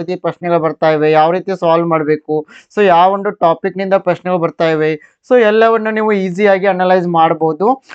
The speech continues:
So ಇಲ್ಲಿ ಮಾಕ್ ಟೆಸ್ಟ್‌ಗಳು ಬಂದ್ಬಿಟ್ಟು ಟ್ವೆಲ್ವ್ ಏಟ್ ಟೂ ತೌಸಂಡ್ ಟ್ವೆಂಟಿ ಫೋರ್, ಅಂದ್ರೆ ಮಂಡೆಯಿಂದ ಆರಂಭವಾಗ್ತಾ ಇವೆ. ಡೈಲಿ ಒಂದೊಂದು ಟೆಸ್ಟ್ ಅನ್ನ ನಿಮ್ಗೆ ನೀಡಲಾಗಿರುತ್ತೆ. So ಟ್ವೆಲ್ವ್ ನಿಂದ ವ-, ಟ್ವೆಲ್ವ್ ಏಟ್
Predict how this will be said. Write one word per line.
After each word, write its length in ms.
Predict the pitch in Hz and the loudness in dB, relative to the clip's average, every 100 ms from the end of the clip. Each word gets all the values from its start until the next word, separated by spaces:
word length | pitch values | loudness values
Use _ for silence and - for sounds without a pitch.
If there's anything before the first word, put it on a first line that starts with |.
| - | -6
So 60 | - | 0
ಇಲ್ಲಿ 140 | 233 233 | 0 2
ಮಾಕ್ 280 | 196 175 - | 0 0 -2
ಟೆಸ್ಟ್‌ಗಳು 320 | 220 208 226 | -4 -2 0
ಬಂದ್ಬಿಟ್ಟು 600 | 208 202 202 240 269 247 | 0 -2 -2 0 -2 -2
ಟ್ವೆಲ್ವ್ 340 | 202 196 214 220 180 | 2 2 4 0 -2
ಏಟ್ 180 | 190 - | -4 -4
ಟೂ 100 | 196 | -6
ತೌಸಂಡ್ 320 | 185 180 185 | -4 -4 -2
ಟ್ವೆಂಟಿ 340 | 180 160 147 | -4 -2 -4
ಫೋರ್, 280 | 175 202 240 - _ - | -4 0 -2 -2 _ -10
ಅಂದ್ರೆ 180 | 165 180 | -4 -2
ಮಂಡೆಯಿಂದ 540 | 160 160 170 185 185 | 0 0 0 0 2
ಆರಂಭವಾಗ್ತಾ 720 | 180 160 165 170 165 - 165 160 | 2 2 -2 -2 -2 -4 -4 -4
ಇವೆ. 160 | 165 233 - - - | -4 -6 -8 -20 -6
ಡೈಲಿ 340 | 160 190 214 240 | 2 4 4 4
ಒಂದೊಂದು 440 | 214 190 202 208 | 2 0 -2 -4
ಟೆಸ್ಟ್ 340 | 202 185 180 190 | 0 0 0 -4
ಅನ್ನ 120 | 180 | -4
ನಿಮ್ಗೆ 260 | 180 180 | -4 -4
ನೀಡಲಾಗಿರುತ್ತೆ. 720 | 180 165 165 160 151 156 - 208 262 _ _ - | -2 -2 0 -2 -2 -6 -6 -6 -8 _ _ -4
So 140 | 208 196 | -4 0
ಟ್ವೆಲ್ವ್ 260 | 180 185 | 2 2
ನಿಂದ 180 | 190 185 | -2 0
ವ-, 260 | 185 180 170 - | 0 2 0 0
ಟ್ವೆಲ್ವ್ 240 | 170 175 175 | 0 2 0
ಏಟ್ 140 | 175 | -4